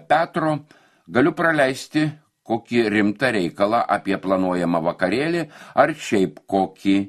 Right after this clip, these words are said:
pletką apie Marytės naująjį.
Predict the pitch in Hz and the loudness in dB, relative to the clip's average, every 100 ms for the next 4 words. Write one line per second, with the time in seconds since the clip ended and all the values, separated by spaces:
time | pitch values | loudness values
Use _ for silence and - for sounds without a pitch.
0 | - _ - 151 120 92 87 - 95 - | -8 _ -2 2 4 4 0 -2 0 0
1 | 156 165 151 156 175 156 147 131 - - | -2 -2 0 0 -2 -2 -4 -6 -10 -16
2 | _ 98 92 87 82 76 85 73 71 80 | _ 0 2 4 2 0 -2 -2 -4 -4